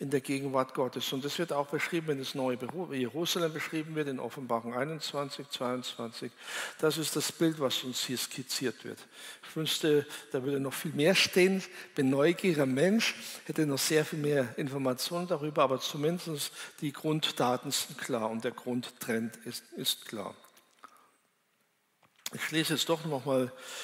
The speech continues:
ein paar Verse vor aus Offenbarung einundzwanzig, damit ich diese Behauptung erhärten kann.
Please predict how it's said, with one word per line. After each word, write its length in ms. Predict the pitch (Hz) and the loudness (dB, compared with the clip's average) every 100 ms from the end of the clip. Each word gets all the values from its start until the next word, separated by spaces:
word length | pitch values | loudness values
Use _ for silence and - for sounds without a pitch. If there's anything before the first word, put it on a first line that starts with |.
| - - | -12 -8
ein 80 | 127 | -8
paar 240 | - 131 | -2 -2
Verse 460 | - 143 135 - 131 | 0 2 2 2 -2
vor 240 | - 139 | -2 0
aus 180 | 123 113 | 0 0
Offenbarung 580 | 123 131 110 117 117 117 | -4 -4 -4 -4 -4 -4
einundzwanzig, 880 | 117 107 107 - 131 151 - 131 175 - - - - - - - | -2 -2 -4 -2 0 0 -2 -4 -4 -8 -16 -14 -12 -10 -12 -14
damit 340 | 147 123 123 123 | -10 -6 -6 -2
ich 180 | 120 113 - | -2 -2 -6
diese 200 | 123 - | -6 -6
Behauptung 840 | - 113 110 120 - - 120 110 110 - - - | -6 -6 -2 -4 -4 -6 -4 -2 -4 -8 -20 -10
erhärten 560 | 143 117 110 190 - 127 | -4 -2 0 0 0 -4
kann. 420 | - 123 123 160 | -2 -2 -2 -4